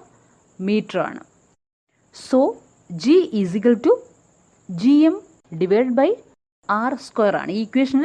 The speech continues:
അനുസരിച്ചാണ് G is equal to ഒൻപത് പോയിന്റ് എട്ട് meter per second square എന്നൊരു ഉത്തരം ലഭിക്കുന്നത്. നെക്സ്റ്റ്, ഗുരുത്വാകർഷണ സ്ഥായിയായ ജിയുടെ യൂണിറ്റ് ഏതാണെന്നുള്ളത് ഒരു മുൻകാല ചോദ്യമാണ്. മുകളിൽ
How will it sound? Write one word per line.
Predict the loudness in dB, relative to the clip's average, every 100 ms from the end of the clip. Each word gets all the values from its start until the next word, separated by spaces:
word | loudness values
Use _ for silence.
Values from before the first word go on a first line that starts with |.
| -2
അനുസരിച്ചാണ് | -2 -4 -2 -2 0 -2 -2
G | -2
is | -2
equal | -4 -4
to | -4 -6
ഒൻപത് | -4 -4
പോയിന്റ് | -4 -4
എട്ട് | -6 -6
meter | -6 -8 -6
per | -6 -6
second | -8 -8
square | -4 -2 -2
എന്നൊരു | -2 -4 -6 -10 _ -12
ഉത്തരം | 0 0 0 -8 _ _ _ -6
ലഭിക്കുന്നത്. | -6 -6 -12 -18 -20 -20 _ _ _ _ _ _ _ _ _ _ _ _ _ _ -2
നെക്സ്റ്റ്, | -2 -2 0 2
ഗുരുത്വാകർഷണ | 2 0 2 2 2 0 0 -4 _ -20
സ്ഥായിയായ | -20 -6 -2 0 2 2 2 0 -2
ജിയുടെ | -2 -2 -2 -2
യൂണിറ്റ് | 2 2 0 -4 -8 _ -4
ഏതാണെന്നുള്ളത് | -2 0 2 2 0 -2 -4
ഒരു | -6
മുൻകാല | -6 -2 0 0 -2
ചോദ്യമാണ്. | 0 0 0 -4 -12 _ _ _ _ _ _ -2
മുകളിൽ | 4 4